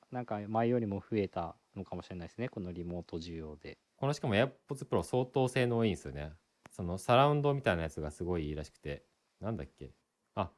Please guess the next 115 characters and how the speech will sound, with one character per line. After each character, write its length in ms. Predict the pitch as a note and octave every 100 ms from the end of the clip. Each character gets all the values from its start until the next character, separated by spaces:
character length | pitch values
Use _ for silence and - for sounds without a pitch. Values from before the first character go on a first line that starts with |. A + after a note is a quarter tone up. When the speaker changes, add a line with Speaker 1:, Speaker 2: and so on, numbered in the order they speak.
| _
Speaker 2:
そ 140 | - B2
う 40 |
だ、 40 | F2
そ 120 | F#2
う 20 |
だ、 0 |
思 100 | F#2+
い 20 |
出 60 | G#2
し 40 |
た。 100 | -
そ 80 | F2
の、 300 | F2+ F2 E2 _ _ _ _ _
そ 120 | G#2+
の 60 |
Apple 220 | C#3 - C#3
の 80 |
デ 100 | G2
バ 100 | G2
イ 40 | G#2+
ス 40 |
と 60 | -
接 140 | A2
続 220 | A#2 A2
し 60 | A2
て 80 | G#2+
て、 400 | F2+ F2 D#2 - _ _ _ -
い 60 |
る 100 | F#2+
と、 240 | - G#2 F2
そ 100 | B2+
っ 80 | -
か 120 | F3
ら 180 | E3 D3+
音 160 | D#3
が 80 | B2
出 80 | F#2+
て 120 | G2
る 60 | E2+
よ 60 |
う 20 |
な 20 | D#2+
感 120 | D#2
じ 100 | D#2
す-、 180 | - -
す 100 | -
る 80 | E2
ん 40 |
で 20 |
す 60 | D2
よ 60 | C#2+
ね。 160 | G#2 - -
例 80 | A#2+
え 60 | A#2+
ば 100 | G#2
そ 140 | A2+
の、 300 | G#2 G#2 G#2+
Speaker 1:
お、 60 | -
へ 560 | G2 G2+ A2 A2+ A#2 A#2
ー。 60 | A2 _ _ _
Speaker 2:
こ 120 | C#3+
う 20 |
や 60 | C3
っ 20 |
て 160 | C3 C#3
振 140 | C#3+
り 80 | C3
向 100 | C3
い 80 | B2
た 100 | F2
り 100 | D#2+
す 100 | F#2
る 60 |
と-、 140 | - - -
し 60 | -
た 120 | G2
時 160 | F2
に、 340 | D#2+ F2 D2+ - _ _
こ 80 | B2+
っ 20 |
ち 120 | -
の 80 | B2+
耳 160 | A#2+ A#2
か 100 | E2+
ら 80 |
よ 80 | E2
く 80 | -
聞 80 | -
こ 80 | D#2+
え 20 |
る 40 |
よ 40 | D2
う 20 |
に 20 |
な 40 | C#2
る 120 | C#2
と 100 | -
か、 140 | - - _
こ 180 | - A2+
う 40 |
向 120 | A2 A2
く 40 |
と 100 | G#2
こ 60 | G2+
っ 40 |
ち 80 | -
の 80 | F#2+
方 100 | F#2
が 120 | D2+
聞 100 | -
こ 80 | D#2+
え 20 |
る 60 | C#2+
と 80 |
か、 180 | - D2